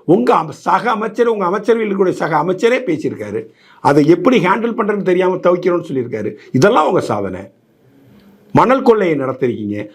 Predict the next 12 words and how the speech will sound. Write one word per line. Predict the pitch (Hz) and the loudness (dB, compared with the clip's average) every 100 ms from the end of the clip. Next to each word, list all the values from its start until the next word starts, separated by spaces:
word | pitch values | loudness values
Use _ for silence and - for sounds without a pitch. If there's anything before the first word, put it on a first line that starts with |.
| _ | _
மணல் | 135 208 262 | 2 2 4
கொள்ளை | 247 240 196 | 2 2 0
சம்பந்தமா | 190 185 175 180 233 - - - 143 127 127 - - | -4 -4 -6 -4 -4 -4 -12 -12 -10 -10 -14 -4 2
கலெக்டர்கள் | 202 269 269 269 262 262 | 2 2 2 2 4 2
கூப்பிட்டு, | 240 - 220 170 | -4 0 2 2
உங்க | 180 185 | 0 -2
மாவட்ட | 170 190 240 254 - | 0 2 2 0 -2
ஆட்சியர்கள் | 202 233 196 247 220 202 | 0 0 0 0 2 0
கூப்பிட்டு | 220 208 226 190 | -2 -2 -2 0
விசாரிக்கப்பட்டு | 220 214 202 - 165 | 0 0 -2 -2 -2
கொண்டிருக்கிறார்கள் | 185 185 180 175 175 175 220 | -2 0 0 2 0 2 0
அமலாக்கத்துறையால். | 185 175 - 160 135 127 127 | -2 -2 -4 -6 -4 -2 -2